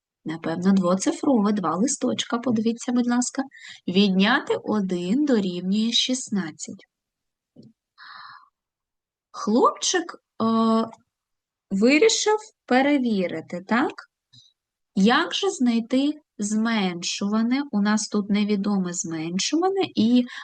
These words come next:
е, хлопчик вирішив так, що сімнадцять відняти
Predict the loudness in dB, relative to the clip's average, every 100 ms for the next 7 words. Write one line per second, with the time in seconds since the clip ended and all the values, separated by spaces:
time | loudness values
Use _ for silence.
0 | -4 0 2 2 0 0 0 2 0 -2
1 | -4 -6 _ _ _ _ _ _ _ _
2 | _ -4 0 2 2 2 -2 -4 -4 -4
3 | -4 -6 -6 -2 0 0 0 2 2 2
4 | 2 2 0 -2 -2 -2 -4 -20 -20 -6
5 | -2 0 0 0 2 2 0 -4